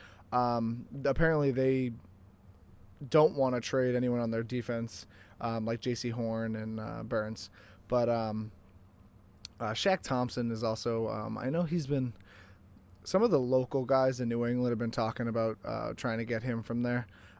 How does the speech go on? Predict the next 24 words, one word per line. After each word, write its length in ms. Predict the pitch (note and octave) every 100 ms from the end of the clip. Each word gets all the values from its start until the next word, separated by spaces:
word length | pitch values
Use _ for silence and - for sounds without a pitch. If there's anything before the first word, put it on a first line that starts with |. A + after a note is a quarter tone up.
| -
Um, 340 | A2 A2 A2+
and 100 | A#2
I 80 | C#3+
think 160 | F3 D#3
that 100 | C3+
might 160 | B2+
actually 240 | A#2 - A#2
be 120 | A2
a 40 |
good 140 | A2+ A2
option 320 | A2 - A2+
'cause 180 | A2+ G#2+
he 80 |
is 100 | A#2
pretty 220 | A2+ A2+ G#2+
talented. 420 | A2+ A2 A2+ A2 - - - - - - -
Um, 380 | A2 G#2+ G#2+ A2 -
but 220 | C3+ - - - - - - - - - - - - - -
kinda 160 | F3+
getting 240 | D#3+ D#3 C#3+
into 160 | B2+
that 160 | C3+ B2
game. 160 | B2
So 340 | A2+ D3+ C#3